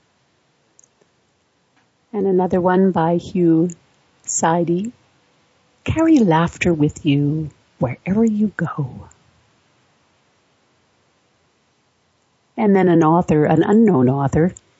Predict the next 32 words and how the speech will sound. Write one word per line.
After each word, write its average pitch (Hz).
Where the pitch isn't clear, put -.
"Even 302
if 302
there 160
is 151
nothing 285
to -
laugh 170
about, 233
laugh 262
on 151
credit." -
Now, 277
children 370
are 190
known 175
to -
laugh 139
a 151
great 165
deal 175
more 151
than 147
adults, 135
and 156
we've 170
all 170
witnessed 165
this 151
as 151
we 143
watch -
children 143